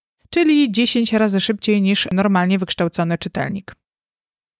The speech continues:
Razem z mężem w tysiąc dziewięćset pięćdziesiątym dziewiątym roku otworzyła pierwszą placówkę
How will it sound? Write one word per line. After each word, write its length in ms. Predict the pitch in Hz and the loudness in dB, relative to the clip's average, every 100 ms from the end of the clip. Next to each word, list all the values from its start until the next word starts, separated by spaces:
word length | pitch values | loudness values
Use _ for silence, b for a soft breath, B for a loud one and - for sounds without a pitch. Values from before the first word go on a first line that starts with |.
| _ | _
Razem 400 | 208 277 285 247 | 0 2 2 0
z 60 | 202 | 2
mężem 520 | 185 175 190 247 285 | 2 2 2 2 -2
w 40 | - | -4
tysiąc 460 | 220 214 202 190 | -2 2 2 0
dziewięćset 520 | 185 220 214 202 196 | 0 0 0 0 -2
pięćdziesiątym 580 | - 190 190 214 202 196 | -2 -2 0 0 -2 -2
dziewiątym 440 | 196 196 202 196 180 | 0 0 0 0 0
roku 340 | 170 - 233 | 0 0 0
otworzyła 480 | 226 - 208 220 214 | 0 -2 0 2 0
pierwszą 440 | 226 226 - 208 | 0 0 -2 0
placówkę 640 | 208 196 220 - 202 190 | 0 0 -2 -2 0 2